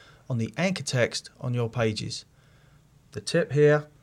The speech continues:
again, using links inside a paragraph requires thought and design.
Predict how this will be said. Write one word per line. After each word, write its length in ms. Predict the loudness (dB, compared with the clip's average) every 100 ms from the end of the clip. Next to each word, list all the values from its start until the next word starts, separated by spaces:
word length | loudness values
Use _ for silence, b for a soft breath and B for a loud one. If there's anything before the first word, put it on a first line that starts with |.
| b b b _ -6
again, 380 | 2 4 6
using 340 | 6 6 6 4
links 440 | 4 2 2 0
inside 400 | 0 0 0 0
a 40 | 0
paragraph 840 | -2 0 2 2 0 0 -2 -10 -12
requires 540 | -10 -6 -2 -2 -2
thought 380 | 0 4 4 2
and 180 | -2 0
design. 520 | 0 0 0 0 -4